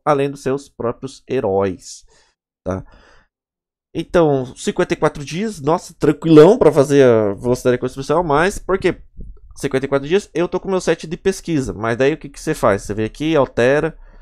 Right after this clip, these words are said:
né, substituir, clica aqui, vem aqui na pena, alterar, cadê o machado do construtor? Esse daqui, picareta do construtor, substituir, que eu tô ainda montando, aqui, alterar, evoluir, não, alterar, alterar, cadê?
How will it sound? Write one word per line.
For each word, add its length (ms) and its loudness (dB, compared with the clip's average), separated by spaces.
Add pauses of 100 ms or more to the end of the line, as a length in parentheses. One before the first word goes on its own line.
(500)
né, 300 -6
substituir, 920 -6 (1120)
clica 160 -6
aqui, 480 -4
vem 120 -6
aqui 160 -10
na 100 -6
pena, 420 -6
alterar, 540 -2
cadê 160 -4
o 60 -4
machado 400 -6
do 100 -10
construtor? 540 -8
Esse 100 -6
daqui, 220 -10
picareta 320 -10
do 20 -20
construtor, 380 -6
substituir, 680 -6 (560)
que 80 0
eu 60 4
tô 160 -2
ainda 220 0
montando, 760 -2 (180)
aqui, 280 -8
alterar, 600 -2 (120)
evoluir, 420 -8
não, 180 -10 (160)
alterar, 320 -16 (440)
alterar, 640 0
cadê? 280 -6